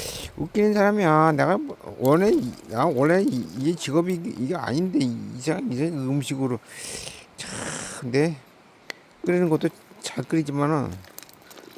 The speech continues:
봐봐. 얼마나 맛있겠어요. 아, 오세요. 내가 이거 맛있게 이거 하나 드리겠어요. 이래갖고 나는 참, 이래갖고 어떻게 했냐면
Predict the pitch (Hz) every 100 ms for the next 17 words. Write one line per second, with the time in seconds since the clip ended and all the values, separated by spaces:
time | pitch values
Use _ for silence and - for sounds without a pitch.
0 | - 120 110 80 80 - - - - -
1 | - - - 131 156 135 120 107 98 -
2 | - - - - - - - - - -
3 | - - - 113 123 131 123 123 113 -
4 | 135 139 123 101 131 123 120 107 - -
5 | - - - - - - - - - -
6 | - - - - - 123 120 131 117 117
7 | 123 - - - - - 143 143 131 -
8 | 123 104 90 92 73 120 147 156 - 175
9 | 151 101 - - - - - - - -
10 | 143 160 117 82 - - - - 117 143
11 | 123 139 160 143 135 135 139 135 127 98